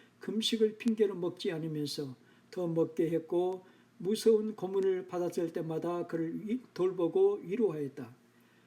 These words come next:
어윤이는 추록 후 유린 보육원을 만들어 고아들의 어머니가 되어 일생을 바쳤다.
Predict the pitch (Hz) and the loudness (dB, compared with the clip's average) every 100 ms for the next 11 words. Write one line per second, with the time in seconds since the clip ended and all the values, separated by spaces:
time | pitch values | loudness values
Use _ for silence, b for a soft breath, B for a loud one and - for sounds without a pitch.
0 | b b _ 262 190 240 254 240 233 - | b b _ 2 8 10 10 10 6 2
1 | 254 202 - 190 139 123 b b b - | 4 4 6 2 2 -2 b b b -4
2 | 196 226 214 202 180 190 185 190 175 160 | 4 4 4 0 4 4 6 4 4 -2
3 | 156 151 160 170 202 202 - 175 165 165 | -2 0 4 4 4 -2 -2 0 2 2
4 | 175 165 196 196 196 185 190 196 196 220 | 0 0 0 0 0 4 4 4 2 -2
5 | - 208 220 214 214 143 151 147 120 | 0 0 2 0 -2 -8 -8 -8 -12